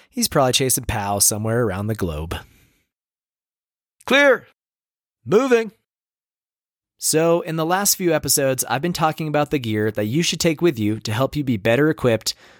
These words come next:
to respond to a backcountry emergency. But to be honest, my approach to the backcountry is emergency avoidance. And all that stuff I carry is to deal with what happens when we make a mistake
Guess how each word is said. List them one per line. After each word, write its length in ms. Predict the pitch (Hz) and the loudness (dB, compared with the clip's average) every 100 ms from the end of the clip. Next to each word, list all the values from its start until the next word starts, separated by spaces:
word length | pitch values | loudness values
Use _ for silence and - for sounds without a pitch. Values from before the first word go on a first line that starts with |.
| _ | _
to 80 | - | 2
respond 400 | 123 - 104 104 | 2 4 2 2
to 80 | 113 | 0
a 60 | |
backcountry 460 | 90 90 90 92 101 | 0 -2 -2 -2 0
emergency. 640 | 101 127 117 85 82 - - _ - _ _ _ _ - | 2 2 2 0 -2 -2 -14 _ -20 _ _ _ _ 2
But 240 | 131 139 _ _ _ _ _ | 2 2 _ _ _ _ _
to 60 | - | 0
be 120 | 143 | 2
honest, 440 | 127 165 110 - - | 4 2 0 -4 -4
my 200 | 104 175 | 0 0
approach 300 | 190 190 - | 0 -2 -2
to 60 | |
the 80 | 175 | -4
backcountry 600 | 160 165 175 170 185 175 | -4 -2 -4 -2 -2 -2
is 320 | - 139 123 - - | -2 0 0 -4 -8
emergency 580 | 127 131 147 151 143 156 | -6 -2 -2 0 0 2
avoidance. 720 | 127 101 143 127 - - - - _ _ | 0 -2 -2 -2 -4 -4 -4 -8 _ _
And 120 | - | -2
all 120 | 123 170 | 0 2
that 140 | 170 | 2
stuff 240 | - 185 160 | 0 -2 0
I 100 | 147 | -2
carry 440 | - 196 139 131 | -2 0 0 0
is 140 | 143 | -4
to 120 | - 131 | -6 -6
deal 300 | 117 147 156 | -2 0 2
with 140 | 143 | 0
what 160 | 127 127 | 0 0
happens 440 | 120 113 113 107 | 0 0 -4 -4
when 320 | 107 104 101 - | -4 -6 -8 -6
we 120 | 113 | -4
make 220 | 107 107 | -2 -2
a 60 | 135 | -2
mistake 480 | 135 - 98 101 | 0 0 -2 -4